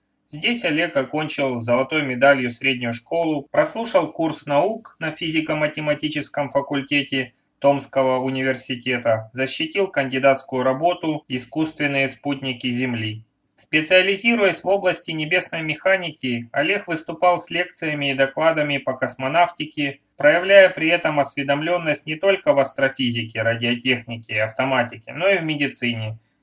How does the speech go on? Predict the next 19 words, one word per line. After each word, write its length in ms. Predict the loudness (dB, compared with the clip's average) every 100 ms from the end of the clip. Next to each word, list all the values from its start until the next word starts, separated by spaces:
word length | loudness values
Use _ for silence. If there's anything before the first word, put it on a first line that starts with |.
| _
ибо 240 | -2 -2
не 100 | -2
только 420 | 0 2 2 0 -2
инженеры, 500 | -2 -4 -2 0 0
но 160 | 0
и 20 | 0
врачи 400 | 0 -2 -4 -6
причастны 600 | -6 -2 2 2 2 0
к 80 | 0
организации 760 | 2 0 0 4 4 2 -4
межпланетных 800 | -6 -4 -2 0 0 -4 -6 -6
перелётов. 580 | -4 0 0 -2 -6 -16 _ _ -4
Принять 360 | 0 2 0
участие 540 | 0 4 2 2 -2 2
в 60 |
одном 340 | 2 2 -2 -2
из 140 | -4
них 300 | -2 -4 -4
с 100 | -14